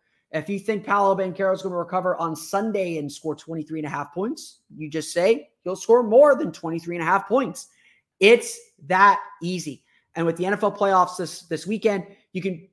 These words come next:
take a look at some of the special offers they have that combine football and basketball, such as Travis Kelce at ten and LeBron James at a ten and a half combo of three-pointers made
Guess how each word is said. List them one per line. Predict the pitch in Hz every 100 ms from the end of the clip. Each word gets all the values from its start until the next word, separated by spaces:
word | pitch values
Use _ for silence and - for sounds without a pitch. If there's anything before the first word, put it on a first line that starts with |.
| -
take | 214 226
a |
look | 208 220 214
at | 165
some | 156 208
of | 202
the | 170
special | - - 214 214 - 233
offers | 175 185 190 214 175
they | 190
have | 175 196 180 160 - _ _
that | 170 165
combine | 160 170 170 160
football | - 202 208 208
and | 196 175
basketball, | 160 175 175 160 127
such | - -
as | 139
Travis | - 170 180 170
Kelce | 175 175 180 175
at | 143 -
ten | - - - _ _
and | 151 143
LeBron | 151 165 180 160
James | 170 180 -
at | 151
a |
ten | 143 202
and | 185
a |
half | 180 -
combo | 165 170 170 170
of | 135 -
three-pointers | 190 208 220 220 170
made | 165 170 165